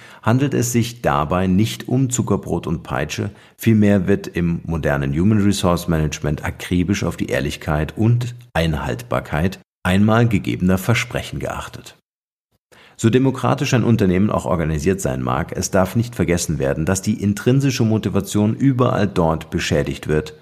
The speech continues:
wo die individuelle Leistungsbereitschaft nicht ausreichend berücksichtigt und nicht nachvollziehbar belohnt wird.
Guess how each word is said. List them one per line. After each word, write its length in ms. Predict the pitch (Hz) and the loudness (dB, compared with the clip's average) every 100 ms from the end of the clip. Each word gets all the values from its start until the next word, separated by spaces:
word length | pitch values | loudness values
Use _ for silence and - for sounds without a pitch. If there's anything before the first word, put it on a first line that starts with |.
| _ - | _ -2
wo 80 | 90 | 0
die 220 | - 92 | 0 2
individuelle 640 | 110 110 92 85 - 69 | 2 4 2 2 0 -2
Leistungsbereitschaft 1160 | 65 57 87 - 113 - - 85 85 - 85 - | -4 -2 -2 0 -2 0 0 2 0 0 -2 0
nicht 240 | 113 - - | -2 -2 -2
ausreichend 580 | 60 - - 76 98 | -2 -4 -6 -4 -4
berücksichtigt 720 | 92 101 101 - 76 - 101 - | 0 2 0 0 -4 -2 -4 2
und 320 | 113 120 120 | 2 2 2
nicht 300 | 127 - 87 | 0 0 0
nachvollziehbar 720 | 82 76 - 60 - 71 73 | 0 -2 -6 -8 -6 -6 -4
belohnt 480 | 80 76 71 - - | -2 -2 -4 -6 -14
wird. 180 | - | -20